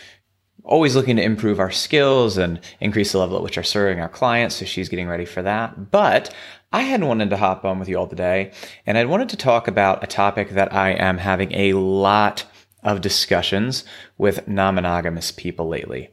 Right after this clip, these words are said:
and that is broken trust. I want to talk about broken trust because,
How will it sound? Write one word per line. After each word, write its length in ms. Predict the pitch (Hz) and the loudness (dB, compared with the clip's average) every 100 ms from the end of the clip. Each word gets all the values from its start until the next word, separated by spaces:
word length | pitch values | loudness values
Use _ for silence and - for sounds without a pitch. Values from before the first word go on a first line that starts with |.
| - - - | -20 -20 -4
and 240 | 104 104 | 0 4
that 380 | 117 165 - - | 4 2 -2 -4
is 600 | 120 113 110 107 104 - - _ | 2 4 6 4 2 -4 -10 _
broken 640 | 92 90 90 92 90 87 - _ - | -2 -2 0 -2 -2 -4 -8 _ -12
trust. 460 | - - - - - | -6 -6 -6 -12 -6
I 80 | 101 | -4
want 400 | 95 110 143 - - | 0 0 0 -4 -14
to 100 | - | -8
talk 460 | - 92 92 - - - _ | 0 0 0 -4 -20 -20 _
about 520 | 92 87 85 82 - - - _ _ | -4 0 2 2 -2 -8 -20 _ _
broken 460 | 92 87 87 87 85 | 0 0 0 -4 -6
trust 540 | - 82 - - - - - - - - | -4 -6 -6 -8 -10 -14 -20 -20 -10 -2
because, 800 | 110 107 127 131 127 120 - | -2 2 4 4 4 2 -4